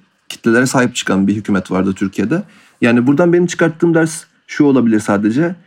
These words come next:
Ya-, yani ayrıca şu da, bunu söylemeden önce bir şey daha söyleyeyim. Şu da çok üzücü. Yani ak Parti'nin ifade özgürlüğü, demokrasi ve zenginlik talepleriyle sokağa çıkan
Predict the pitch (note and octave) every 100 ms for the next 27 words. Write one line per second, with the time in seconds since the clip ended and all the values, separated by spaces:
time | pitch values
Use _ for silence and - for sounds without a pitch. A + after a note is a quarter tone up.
0 | _ _ - B2+ G2+ C3 D3+ C#3+ C#3+ E3
1 | D#3 - C#3 C3+ C#3+ D3 C#3 C#3 C3+ C#3
2 | C#3+ - _ _ _ C3+ C3+ C3+ B2+ B2
3 | C#3 D#3+ D#3+ D3+ B2+ G#2+ G#2+ G#2+ D3 D#3
4 | - G#2+ G#2 A#2+ - C#3 C3 C#3 C3 C#3+
5 | - _ _ _ - A#2 B2+ C3 B2 A2
6 | B2 A#2 A#2+ A#2 A2+ A#2 A2+ A#2+ B2 C3
7 | B2+ B2 - _ _ _ _ _ _ _
8 | _ - A#2 A2 B2 A#2+ C3 C#3 - -
9 | _ - A#2 A#2 B2+ C#3 C3 C3 B2 B2+
10 | A#2+ - B2+ A2